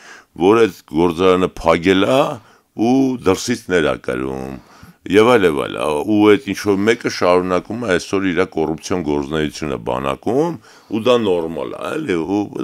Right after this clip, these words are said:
Փաշինյանին էդի պետք, պետք բան է, այսինքն իր համար դա լամպը չկի, էլի, ոնց որ ասում են, և, ը, կարծում եմ, որ, ը, ը, բացի,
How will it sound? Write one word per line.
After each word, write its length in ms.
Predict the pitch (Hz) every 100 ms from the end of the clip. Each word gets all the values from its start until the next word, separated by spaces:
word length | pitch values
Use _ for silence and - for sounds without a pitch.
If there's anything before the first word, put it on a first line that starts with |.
| -
Փաշինյանին 720 | 110 139 - 160 165 160 151
էդի 160 | - -
պետք, 220 | 123 110
պետք 380 | 113 104 - -
բան 240 | - 85
է, 60 | 71
այսինքն 420 | 64 - 82 87
իր 80 | 82
համար 380 | 85 87 98 - - - -
դա 160 | 95 104
լամպը 340 | 95 85 -
չկի, 300 | - - -
էլի, 220 | - 92
ոնց 220 | 67 73 80
որ 80 | 65
ասում 380 | 67 - - -
են, 200 | 151 180 - - - _ -
և, 360 | 101 135 127 -
ը, 180 | 95 98 92 90 85 82 78 76
կարծում 420 | 95 - 117 139
եմ, 160 | 143 127
որ, 400 | 104 107 110 - - -
ը, 160 | 80 82 85 80 76 69 - - - - -
ը, 180 | 78 76 71 69 69 65 62
բացի, 580 | 67 92 - - 117